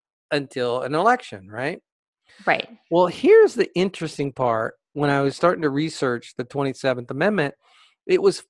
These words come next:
Speaker 1: first proposed in the seventeen hundreds or late seventeen hundreds. Uh, oh gosh, I
Speaker 2: Yeah.
Speaker 1: don't have it in front of me. But this amendment took
Speaker 2: In seventeen,
Speaker 1: two
Speaker 2: uh, if you scroll down, I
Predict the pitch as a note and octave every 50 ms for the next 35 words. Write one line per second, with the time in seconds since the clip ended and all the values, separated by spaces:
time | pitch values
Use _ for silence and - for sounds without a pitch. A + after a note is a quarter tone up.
0 | _ _ - G#3+ A#3+ C4+ B3 - - - C#4 C4+ - - - - D#3+ C#3 B2+ A#2
1 | A2 G#2+ G#2+ A2 A2 - - _ _ _ _ _ _ _ _ _ _ _ _ _
2 | _ _ _ _ _ - C#3+ C#3 C#3 C3+ C3 - _ _ - D3 C#3 C3+ C3+ C3
3 | C3 B2 B2 B2 A#2+ A#2+ A2+ - - _ _ _ - - D#3 D#3+ E3+ E3+ D3+ -
4 | - D#3+ D3+ D3 C#3+ B2 B2 C#3 C#3 C3+ B2 A#2 A2+ A2 G#2+ - A#2+ A#2 B2 C3+
5 | D3 - - - - C3+ B2+ B2+ B2+ - C#3 C3 A#2 B2+ C#3 C#3 C3 A#2+ A#2 A2+
6 | A2+ A2+ - - _ _ _ _ _ _ _ - - B2+ B2+ - - C#2 - -
7 | G2+ - - D#3 - - - - - - - - C3 B2+ B2+ B2 B2 C3 B2+ B2+
8 | B2+ B2 - - C#3 C3+ C#3 C3 A#2+ A#2 _ - - _ _ - C#3 - _ -
9 | D3+ D3 D#3 G#3+ B3+ A#3 - C4+ B3 A#3 A3+ A3+ A#3 A#3 A3+ G#3+ F3 C3+ A#2 B2
10 | - _ _ _ _ _ _ _ _ _ _ - - - E3+ D3 A2 - - _
11 | - - G#3 - - A#3 A3 A3+ A#3 A3+ A3+ G3+ G3+ - B3+ C4 G#3 - - -
12 | G3+ F#3+ G3+ G#3 G3+ - - A3 G#3 G3 F#3+ F#3 F3+ F3+ F3+ F#3 F3+